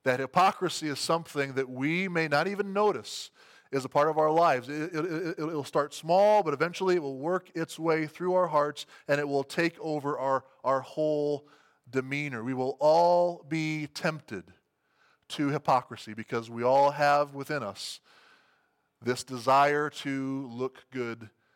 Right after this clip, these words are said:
in front of others, this desire to impress others. We just,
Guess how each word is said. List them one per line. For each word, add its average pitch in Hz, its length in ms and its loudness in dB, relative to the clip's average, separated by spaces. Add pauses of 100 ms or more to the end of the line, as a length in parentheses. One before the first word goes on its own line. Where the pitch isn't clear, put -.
(140)
in 117 120 -12
front 117 180 -6
of 110 80 -4
others, 98 300 -2
this 120 140 -12
desire 127 580 0
to 131 460 -10
impress 120 760 -6 (540)
others. 101 520 -2
We 110 120 -12
just, 139 420 -4